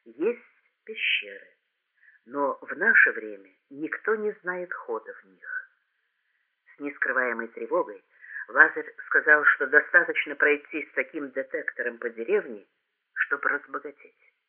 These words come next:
Ведь от северной окраины почти до самого берега на триста метров простирается тайная пещера, собственность одного из последних королей.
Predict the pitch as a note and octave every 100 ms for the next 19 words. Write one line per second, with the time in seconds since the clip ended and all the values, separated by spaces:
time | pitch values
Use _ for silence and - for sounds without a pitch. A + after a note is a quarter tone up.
0 | _ _ _ - _ _ _ - D#3+ -
1 | F3 - - G#3+ G#3+ F3+ D#3 D#3+ D#3+ -
2 | E3 C#3+ G2+ G2+ G2 C3+ - - E3+ D3
3 | - D#3+ C#3+ A#2 G#2+ B2+ F#3 G#2+ - -
4 | - - - B2+ C#3+ - G3 F#3 - -
5 | G#2+ B2+ F#3+ - - - - - - C3+
6 | - - A2+ C#3+ F#3 F#3 F#3 _ E3 E3
7 | - _ - A#2+ D3 C#3 C#3 C#3 C#3 C3+
8 | - - - F#2+ - - _ _ _ _
9 | _ _ - B2 F3+ - - F3+ F#3+ F#3
10 | _ - C3 - A#2+ A#2 C#3 D3 - D#3
11 | - A2 A2 A#2 - C3+ C3 A#2 F2+